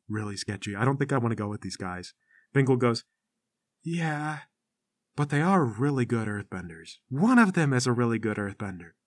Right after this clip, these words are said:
"Okay, okay. All right. We'll check it out, see if maybe there's a better earthbender. I mean, these guys are gonna have to fight more people, right?"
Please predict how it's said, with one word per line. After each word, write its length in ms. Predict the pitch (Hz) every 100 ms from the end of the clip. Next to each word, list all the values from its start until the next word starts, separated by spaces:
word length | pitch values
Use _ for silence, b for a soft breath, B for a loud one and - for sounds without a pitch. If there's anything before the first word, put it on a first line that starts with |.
| -
"Okay, 240 | 143 135
okay. 340 | 120 113 110 92 _ _ _ -
All 80 |
right. 160 | 123 107 - b b
We'll 140 | 147 147
check 300 | - 185 190
it 60 |
out, 240 | 160 160 165 _ -
see 200 | - 151
if 120 | 143
maybe 240 | 135 131
there's 220 | 127 120
a 40 | 113
better 360 | - 117 131
earthbender. 600 | 120 139 135 139 147 151 156
I 100 | 117
mean, 160 | 120
these 160 | 123 123
guys 260 | 131 127 123
are 40 |
gonna 160 | 120 110
have 180 | 123
to 80 | 127
fight 220 | - 120
more 160 | 117 110
people, 320 | - 147 101
right?" 280 | 101 98 120